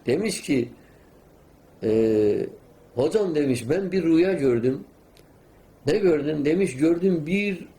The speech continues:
bostanda yürüyorum. Böyle her yer bitki, güzel, çiçek, her çeşit böyle dalgalanıyor, mis gibi kokuyor. Birden gördüm,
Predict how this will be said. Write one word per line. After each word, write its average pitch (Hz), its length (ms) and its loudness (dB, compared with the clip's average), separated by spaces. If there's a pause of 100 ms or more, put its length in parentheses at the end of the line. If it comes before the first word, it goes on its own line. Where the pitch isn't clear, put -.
(560)
bostanda 156 560 -2
yürüyorum. 113 540 0
Böyle 151 360 2
her 180 200 2
yer 165 640 2
bitki, 156 720 -8
güzel, 151 560 0
çiçek, 156 580 -2
her 170 340 0
çeşit 160 280 -2
böyle 151 260 0
dalgalanıyor, 160 720 2 (380)
mis 185 280 -2
gibi 147 260 -2
kokuyor. 156 460 0 (480)
Birden 196 460 0
gördüm, 180 540 4